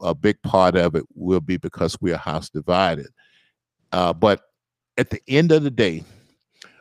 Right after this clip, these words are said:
uh, besides just having faith in God, I have faith in people. And I think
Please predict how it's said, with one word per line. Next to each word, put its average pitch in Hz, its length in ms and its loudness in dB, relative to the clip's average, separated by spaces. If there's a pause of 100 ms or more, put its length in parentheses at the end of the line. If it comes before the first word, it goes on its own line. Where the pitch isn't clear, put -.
(120)
uh, 90 140 -4
besides 107 460 2
just 95 180 -4
having 92 280 2
faith 95 300 -2
in 90 140 -6
God, 90 360 -2
I 90 60 -4
have 90 260 -4
faith 92 280 -2
in 87 300 -2 (100)
people. 82 460 -6 (800)
And 90 140 -2
I 87 60 -2
think 92 300 -2